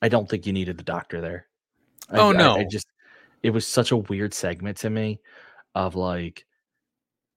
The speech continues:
Speaker 1: the doctor couldn't act. God bless him. He just was not good at it. And it was just like, this is so in-, supremely awkward. It would have worked better had he not been there and had Renee just been like,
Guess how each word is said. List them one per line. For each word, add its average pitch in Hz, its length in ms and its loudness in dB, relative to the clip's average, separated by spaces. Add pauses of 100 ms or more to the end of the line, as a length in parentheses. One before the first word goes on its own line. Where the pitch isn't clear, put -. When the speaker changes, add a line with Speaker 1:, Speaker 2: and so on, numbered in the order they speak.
(120)
Speaker 1:
the 110 80 2
doctor 101 320 0
couldn't 101 260 2
act. 92 480 -2 (320)
God 87 220 -4
bless 92 240 -6
him. 95 100 -6
He 90 80 -8
just 87 220 -6
was 87 140 0
not 82 120 -8
good 87 140 -4
at 92 200 -2
it. 92 180 -4
And 87 160 -6
it 90 120 -2
was 85 140 -6
just 87 160 -8
like, 87 240 -6 (140)
this 95 220 -2
is 90 100 -6
so 92 380 -2
in-, 95 200 -4
supremely 90 720 -8
awkward. 85 400 -6 (1120)
It 120 180 6
would 135 120 10
have 131 80 8
worked 131 240 2
better 117 180 8
had 98 180 2
he 95 80 -4
not 95 280 -2
been 107 160 0
there 110 320 0
and 90 120 -6
had 92 380 -6
Renee 98 300 -2
just 90 240 -10
been 90 180 -4
like, 87 280 -8